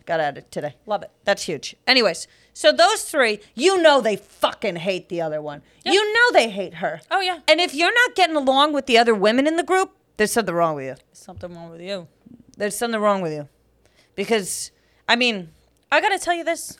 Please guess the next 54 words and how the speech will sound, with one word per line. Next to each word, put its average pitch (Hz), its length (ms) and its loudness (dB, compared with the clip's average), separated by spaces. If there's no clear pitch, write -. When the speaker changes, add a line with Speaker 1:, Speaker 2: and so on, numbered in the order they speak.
Speaker 2:
also. 262 340 -4
I 233 100 -6
went 320 180 -6
to 339 100 -8
a 311 80 -8
Catholic 294 320 -6
high 262 140 -6
school, - 280 -12
okay? 240 200 -10
I - 80 -6
went 330 160 -4
to 160 80 -10
Speaker 1:
Uh-huh. 370 60 -6
Speaker 2:
a - 40 -10
Catholic 311 320 -4
high 277 120 -8
school. - 260 -14
Speaker 1:
Uh-huh. 185 160 -12
Speaker 2:
And 277 160 -8
even 349 380 -8
them, 302 280 -2
when 247 160 -6
they 269 100 -4
were 269 140 -4
going 277 240 -6
to 269 160 -10
the 247 80 -8
March 262 280 -8
for 277 120 -6
Life, 233 300 -4
I 233 100 -10
think 302 180 -14
they 285 80 -6
could 277 140 -14
only 262 160 -6
get, 262 160 -8
like, 240 160 -10
twenty-five 285 420 -8
of 220 60 -8
those 160 160 -8
fuckers 170 380 -10
to 208 80 -10
go 220 120 -4
down 226 200 -4
there. - 140 -14
At 311 80 0
the 330 80 -6
Catholic 359 500 0
high 359 160 4
school. - 260 -8
Even 370 200 2
all 381 140 4
the 370 100 -2
kids 370 300 -4